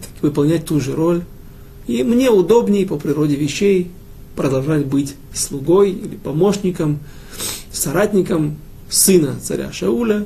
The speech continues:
чем Давида, за которым я когда-то гонялся. Сказать так, сказав так, мы будем умалять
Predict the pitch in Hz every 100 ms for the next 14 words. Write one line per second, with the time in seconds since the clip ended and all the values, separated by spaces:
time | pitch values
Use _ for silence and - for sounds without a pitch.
0 | - - 311 311 277 - 240 135 135 -
1 | 120 - - 147 139 151 202 190 147 139
2 | 135 139 135 131 110 - - - - -
3 | - - 240 262 269 - 214 214 - -
4 | - - - - - - - - - -
5 | - - 156 147 - 185 175 156 147 143
6 | 143 156 143 139 147 151